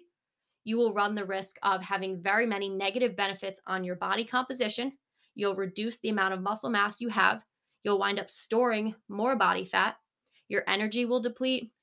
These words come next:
Your metabolism could slow down and adapt. There's a lot of issues that run into creating too big of a calorie deficit, which is why the two fifty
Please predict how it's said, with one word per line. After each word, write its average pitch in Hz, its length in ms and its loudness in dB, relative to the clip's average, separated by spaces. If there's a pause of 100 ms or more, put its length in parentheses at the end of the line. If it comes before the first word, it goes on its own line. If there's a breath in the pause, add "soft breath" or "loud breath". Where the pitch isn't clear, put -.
Your 196 120 -4
metabolism 208 720 -2
could 214 160 -8
slow 214 260 0
down 214 300 2
and 208 100 0
adapt. 202 380 0 (180 loud breath)
There's 262 140 4
a 302 60 2
lot 202 340 10
of 196 100 -4
issues 190 440 -2
that 190 200 2
run 190 220 0
into 190 560 -2 (200 loud breath)
creating 202 380 4
too 220 220 -2
big 196 180 0
of 185 80 -4
a 185 60 -4
calorie 165 360 0
deficit, - 400 -8
which 196 200 -4
is 190 100 -6
why 196 220 4
the 240 100 -4
two 254 220 -4
fifty 254 500 -2